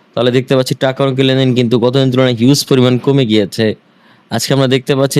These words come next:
সাতশো ছেষট্টি দশমিক সাত তিন আট কোটি টাকার মতো লেনদেন হয়েছে, যেটা আসলে দুঃখজনক একটি ঘটনা।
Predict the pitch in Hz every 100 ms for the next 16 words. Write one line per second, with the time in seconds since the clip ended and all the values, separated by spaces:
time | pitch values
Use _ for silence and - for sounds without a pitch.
0 | 135 127 135 - 139 131 139 135 131 127
1 | 131 135 131 120 131 127 - 131 123 120
2 | 123 117 117 113 113 110 135 170 220 _
3 | _ _ - 123 135 135 117 120 131 120
4 | 117 - 123 113 123 - 120 113 117 120
5 | 110 - 110 117 127 135